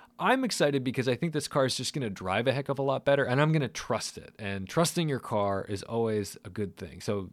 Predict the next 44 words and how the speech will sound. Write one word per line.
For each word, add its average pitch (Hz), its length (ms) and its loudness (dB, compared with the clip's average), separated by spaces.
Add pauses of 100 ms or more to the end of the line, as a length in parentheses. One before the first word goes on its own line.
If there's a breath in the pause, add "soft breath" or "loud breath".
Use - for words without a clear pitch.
uh, 95 160 -12
just 139 180 0
shout 151 220 2
out 147 140 4
to 135 100 0
Weil 110 260 2
Motorsport 95 760 -4
down 98 200 -4
in 92 100 -6
Walpole, 95 380 -2
Massachusetts 92 680 -8
for 95 240 -6 (300 loud breath)
taking 160 340 2
on 123 240 2
my 113 240 0
little 104 240 0
project 92 600 -8
with 85 100 -14
the 82 100 -8
M 92 120 -10
five. - 420 -12 (360)
In 160 140 2
the 151 60 4
meantime, 165 760 2
I've 170 220 -2
been 185 180 4
living 165 320 4
with 156 160 2
a 160 40 -4
couple 185 340 2
of 160 80 4
interesting 151 400 0
cars. 175 420 4
I 101 80 0
had 120 220 -2
the 110 80 2
Bentley 143 580 -2
Azure 110 640 0
for 101 400 0
a 110 40 -4
couple 107 320 -4
of 92 100 -2
weeks, 90 360 -6
which 135 180 2